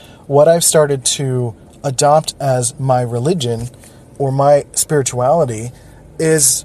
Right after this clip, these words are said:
my cognitive functioning. My introverted thinking is my <laughs> religion. I am my own god, <laughs>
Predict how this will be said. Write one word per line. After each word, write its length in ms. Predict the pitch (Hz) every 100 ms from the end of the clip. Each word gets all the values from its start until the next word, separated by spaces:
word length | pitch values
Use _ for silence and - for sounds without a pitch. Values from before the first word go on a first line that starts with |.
| -
my 340 | 139 147 175
cognitive 600 | 170 - 131 127 135 127
functioning. 500 | - 190 - 85 64 - -
My 400 | 139 139 156 180
introverted 760 | 156 147 165 - 131 131 131 -
thinking 440 | 165 175 110 101 - - - 147
is 180 | 139
my 220 | 156 160 160
<laughs> 80 |
religion. 580 | 135 - 185 - 123 120 - - - - -
I 240 | 151 170 185
am 220 | 185 160
my 300 | 160 175 160
own 240 | 156 135
god, 480 | 123 131 139 113
<laughs> 40 | 104